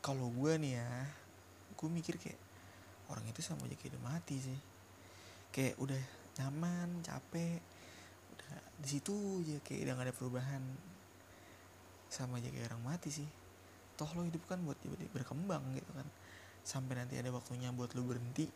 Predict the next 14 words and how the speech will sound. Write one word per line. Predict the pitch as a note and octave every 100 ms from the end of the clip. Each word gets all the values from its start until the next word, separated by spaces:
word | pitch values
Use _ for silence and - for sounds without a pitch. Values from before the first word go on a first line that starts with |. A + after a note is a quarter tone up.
| - - -
dan | - B2+
lo | E3
mati. | G3 G3 - E3+ - - - - - - - - -
Itu. | D#3 - E3+ - - - - - - - - - -
Jadi | B2+ E3
ketika | E3 D3 -
orang | B2 A#2
udah | A#2 A#2
gak | A2+
berkembang | A2+ A2 B2 D#3+ D3+
dan |
berubah, | B2+ A#2+ B2+ C#3+ A3 - - - - - - - -
ya | A2+
udah, | F#3